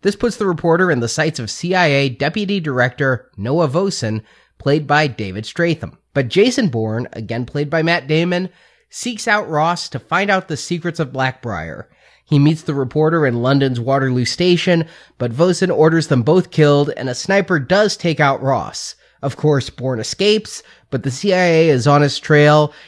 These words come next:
and they bring in to assist Pam Landy, who hunted Bourne in the last film and is again played by Joan Allen.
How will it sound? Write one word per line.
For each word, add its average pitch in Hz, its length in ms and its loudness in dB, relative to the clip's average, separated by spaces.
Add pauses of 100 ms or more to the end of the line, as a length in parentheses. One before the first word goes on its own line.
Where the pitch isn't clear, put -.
(100)
and 135 160 0
they 139 100 6
bring 151 260 2
in 208 120 2
to 214 160 -4
assist 180 560 -2 (200)
Pam 143 340 -2
Landy, 180 680 0
who 156 160 -2
hunted 143 420 0
Bourne 120 320 -4
in 123 120 -6
the 117 80 -8
last 160 440 -2
film 147 480 -4
and 139 200 -2
is 135 160 -2
again 117 300 -4
played 110 220 -8
by 110 120 -4
Joan 104 260 -6
Allen. 127 440 -2